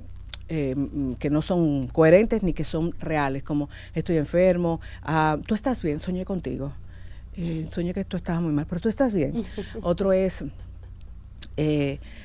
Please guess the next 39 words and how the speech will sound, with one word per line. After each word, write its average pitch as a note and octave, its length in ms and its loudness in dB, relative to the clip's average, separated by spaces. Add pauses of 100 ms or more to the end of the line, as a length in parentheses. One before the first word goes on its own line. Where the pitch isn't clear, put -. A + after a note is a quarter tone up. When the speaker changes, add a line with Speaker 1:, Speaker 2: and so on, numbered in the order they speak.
(240)
Speaker 1:
eh, D#3+ 320 0 (180)
"Me F3+ 140 4
dijeron G3+ 320 4
que A3+ 100 2
no G3 80 2
estabas F#3+ 320 0
bien F3 260 2
físicamente". D#3+ 600 -2
"Todo C4 260 4
bien. C#3 320 0 (380)
Hace A3 220 4
días E3+ 260 4
te D#3+ 100 -2
tengo E3+ 180 2
en E3 60 4
mi E3 80 2
cabeza. D3+ 680 2
Eh, D#3 120 -2
¿será E3+ 280 0
que A3+ 160 0
te G#3+ 120 0
está E3 260 -2
pasando F3+ 440 0
algo?". E3+ 340 0 (360)
Esas D4 200 0
son C#4+ 100 4
de C4+ 80 4
las G#3 140 -2
cosas G3 360 -2
que - 100 -6
utiliza E3 340 -2
un F3 80 0
tóxico, D#3 560 -2 (800)
como - 100 -6
a - 40 -8
usted D#3+ 140 -2
le D3+ 80 2
gusta D3+ 220 -2
llamarlo, D3+ 480 -2